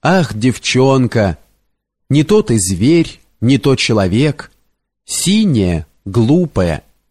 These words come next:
Он почёсывал у ней пальцами за ухом, уверенный, что это ей приятно.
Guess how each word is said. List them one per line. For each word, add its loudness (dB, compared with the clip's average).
Он 2
почёсывал 0
у 2
ней 2
пальцами 0
за 0
ухом, -2
уверенный, 2
что -2
это 0
ей 2
приятно. -2